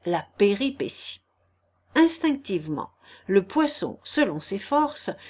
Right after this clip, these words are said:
résiste à ce courant inusité qui l'entraîne. Rien ne lui a dit que le courant est un danger, mais il le devine. Aussi, chacun remonte de son mieux le courant.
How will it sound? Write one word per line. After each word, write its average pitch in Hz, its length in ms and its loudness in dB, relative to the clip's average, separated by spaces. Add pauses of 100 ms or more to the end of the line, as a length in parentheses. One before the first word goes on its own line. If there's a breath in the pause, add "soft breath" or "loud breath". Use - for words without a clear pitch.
(140 loud breath)
résiste 277 760 2
à 240 100 -2
ce 240 160 -2
courant 226 540 2
inusité 208 720 2
qui 156 160 -8
l'entraîne. 139 580 -8 (600)
Rien 320 340 6
ne 302 120 10
lui 240 220 2
a 240 60 4
dit 330 220 0
que 294 120 0
le 226 140 2
courant 185 320 -4
est 175 180 -4
un 170 80 -2
danger, 165 480 -4 (320 loud breath)
mais 285 280 4
il 330 180 6
le 339 120 8
devine. 156 520 -2 (800)
Aussi, 220 500 -2 (180 loud breath)
chacun 277 560 2
remonte 202 500 0
de 170 200 -2
son 190 240 -4
mieux 208 240 0
le 226 160 -2
courant. - 440 -6